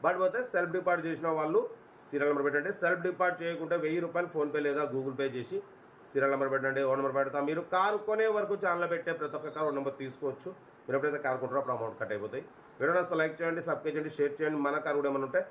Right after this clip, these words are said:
మన WhatsApp నెంబర్ ఎయిట్ టూ ఫోర్ సెవెన్ ఫైవ్ జీరో వన్ త్రిబుల్ సెవెన్ నెంబర్కి పిక్స్ పెట్టండి.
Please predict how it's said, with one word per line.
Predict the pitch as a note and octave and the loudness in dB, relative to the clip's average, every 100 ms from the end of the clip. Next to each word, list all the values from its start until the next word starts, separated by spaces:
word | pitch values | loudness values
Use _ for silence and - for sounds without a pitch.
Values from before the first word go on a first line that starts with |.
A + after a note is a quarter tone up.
| - - | -12 -6
మన | C3+ D3 | 0 2
WhatsApp | D3+ D3 E3+ D#3+ | 2 0 -2 0
నెంబర్ | E3 F3+ D#3 | 2 2 2
ఎయిట్ | F3 E3 - | 0 -2 2
టూ | G#3+ G#3 | 4 4
ఫోర్ | F3 E3 | -2 0
సెవెన్ | E3 C#3+ E3+ | -2 -2 2
ఫైవ్ | E3 C3+ | 2 2
జీరో | C#3 D3 | 0 2
వన్ | D#3 D3+ | 0 0
త్రిబుల్ | C#3+ C3 | -2 -2
సెవెన్ | C3+ | -2
నెంబర్కి | C3 A2+ C3 | -4 -6 -10
పిక్స్ | A#2 - | -12 -8
పెట్టండి. | B2+ B2 B2 | -8 -4 -4